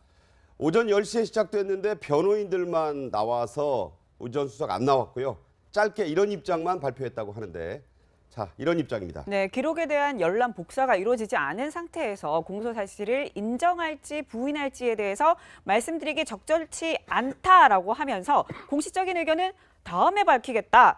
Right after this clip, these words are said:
Speaker 2: 세네 차례 공판 준비 기일을 더 열어달라. 이렇게 얘기를 했다는 거예요.
Speaker 1: 자, 이게 이제 삼십 분도 안 돼서 끝난 그런 절차. 뭐 예상은 됐지만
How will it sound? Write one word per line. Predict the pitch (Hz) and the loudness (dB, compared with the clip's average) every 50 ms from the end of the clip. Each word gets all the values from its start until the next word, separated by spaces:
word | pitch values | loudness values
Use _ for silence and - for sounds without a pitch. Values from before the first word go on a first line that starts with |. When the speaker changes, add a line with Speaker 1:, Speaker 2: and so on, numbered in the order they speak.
| - - _ | -2 -18 _
Speaker 2:
세네 | - - 359 359 370 370 | -10 -6 -4 -4 -4 -4
차례 | - 311 269 285 | -4 -4 -2 -4
공판 | 262 - 214 220 247 254 320 320 | -4 -6 -10 -10 -8 -6 -8 -8
준비 | 285 - 247 254 240 302 | -6 -6 -6 -4 -4 -4
기일을 | 262 240 240 233 269 294 285 - | -4 -4 -4 -2 -2 -4 -4 -4
더 | - 226 240 269 | 2 2 2 4
열어달라. | 214 160 160 196 285 311 339 285 220 240 285 262 190 - - _ _ _ | 4 2 2 2 4 4 4 2 4 6 6 6 6 6 2 _ _ _
이렇게 | - - 640 - - 339 | -4 -4 -4 -2 -2 -2
얘기를 | 269 214 214 208 | 0 0 -2 -2
했다는 | - - 220 202 180 | -2 -4 -6 -6 -4
거예요. | 147 139 131 131 165 | -6 -4 -2 2 4
Speaker 1:
자, | 165 165 | 4 4
이게 | 190 196 226 240 | 6 4 2 2
이제 | 240 240 | 2 0
삼십 | 233 - - 262 269 247 320 - | -2 -4 -6 -6 -4 -4 -4 -4
분도 | - 320 285 277 262 | -4 -2 2 2 2
안 | 247 233 | 2 2
돼서 | 208 208 190 175 185 170 156 143 | 0 0 0 0 0 0 0 -2
끝난 | - 190 185 180 175 160 151 135 123 113 | -4 -8 -6 -4 -4 -4 -2 -4 -8 -8
그런 | 107 123 120 120 117 110 | -6 -6 -6 -6 -6 -8
절차. | 101 113 98 - - 104 | -8 -10 -12 -8 -8 -8
뭐 | 90 104 127 | -6 -4 0
예상은 | 139 160 175 156 202 214 247 247 | 0 0 2 2 0 0 0 0
됐지만 | 175 180 151 - - 156 151 180 185 143 98 78 | 0 -2 -4 -4 -6 -4 -2 -2 -2 -2 -4 -8